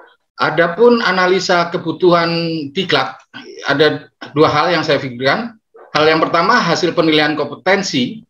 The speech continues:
yang dilakukan oleh B K D menunjukkan adanya kompetensi yang paling urgen untuk dikembangkan adalah kompetensi adaptasi terhadap perubahan. Itu yang pertama,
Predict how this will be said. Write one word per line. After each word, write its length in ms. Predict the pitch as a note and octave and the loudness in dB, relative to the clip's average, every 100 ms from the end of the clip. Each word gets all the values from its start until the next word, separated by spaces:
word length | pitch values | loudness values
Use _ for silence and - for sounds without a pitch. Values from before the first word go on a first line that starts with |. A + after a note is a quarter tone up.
| A2+ | -4
yang 160 | C3 | -4
dilakukan 480 | C3 C3 C3+ B2+ C3 | 0 -2 -2 -2 0
oleh 160 | A#2+ A2 | 0 0
B 160 | G#2+ | -2
K 40 | - F#2 | -4 -4
D 240 | B2 - _ _ _ _ _ _ - | -6 -8 _ _ _ _ _ _ 0
menunjukkan 560 | D#3+ C#3+ F3 F3+ G#3 | 2 2 2 2 0
adanya 320 | D3+ D3 F3 | 0 2 0
kompetensi 480 | E3+ D3+ E3 D3+ E3+ | -2 -2 -2 0 0
yang 80 | D3+ | 0
paling 240 | D3 D#3 | 0 0
urgen 640 | D3+ C3+ A#2+ D3+ G3+ A3 A3 | -2 -4 -2 -2 0 -6 -4
untuk 320 | D3+ C#3+ C3 | -2 -2 -2
dikembangkan 1200 | C3+ C3+ C3 C3 B2 C3 A#2+ G#2 G2 D3 A3+ A#3+ _ - _ - | 2 2 2 0 -4 -2 0 0 0 -2 -2 -8 _ -20 _ -6
adalah 320 | B2 B2 B2+ | 0 0 0
kompetensi 720 | C3 B2 A#2+ A#2+ A#2+ A#2 A2+ | -2 -4 -2 -2 -2 -8 -8
adaptasi 640 | - A2 A#2 A2+ G2 C3 - | -8 -8 -8 -6 -6 -6 -6
terhadap 320 | G2+ G2 F2 | -4 -4 -6
perubahan. 480 | G#2 F#2+ A#2 D#3+ F3 | -6 -4 -4 -4 0
Itu 80 | D#3+ | -2
yang 160 | C#3 | 0
pertama, 480 | C3+ C3+ D3+ A3 A#3 | 0 0 0 -4 -8